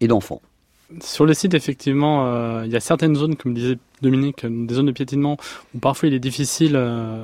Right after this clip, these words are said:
Speaker 2: on va dire, d'analyser ces empreintes-là de façon très précise afin d'estimer la, la taille ou l'âge des individus.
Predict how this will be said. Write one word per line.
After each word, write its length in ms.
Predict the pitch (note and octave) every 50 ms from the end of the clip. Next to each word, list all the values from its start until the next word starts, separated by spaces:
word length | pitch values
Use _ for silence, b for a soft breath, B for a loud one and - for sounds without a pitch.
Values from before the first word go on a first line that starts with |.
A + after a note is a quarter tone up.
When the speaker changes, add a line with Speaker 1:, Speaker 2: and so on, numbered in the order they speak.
| A2 A#2
Speaker 2:
on 40 |
va 60 | B2 A#2+
dire, 200 | B2 B2 B2 B2 B B B B B B -
d'analyser 460 | C#3+ D3 D#3 D#3 D#3 D#3 D3 D3+ E3+
ces 160 | - - C3+
empreintes-là 540 | C#3 C3 - - C#3 B2+ - - D3 D3 C#3+
de 60 | B2+
façon 280 | - - A#2+ - - B2+
très 160 | - - C#3
précise 500 | - - C#3+ A#2+ - - D3+ D3 C#3+ C3
afin 260 | B2 A#2+ A2+ - B2+ B2
d'estimer 480 | A#2+ - - - C3 B2+ B2+ C3 B2+
la, 160 | A2+ A2 G2+ - - _ _ -
la 120 | C3+ B2+
taille 420 | - - C#3+ C3 C3 C3 C3 C3 A#2+
ou 120 | A2+ A#2
l'âge 240 | A#2 B2 B2+ A#2+ -
des 120 | A#2+ G#2+
individus. 400 | A#2 A2+ A2 G#2+ A#2 A#2 C3 E3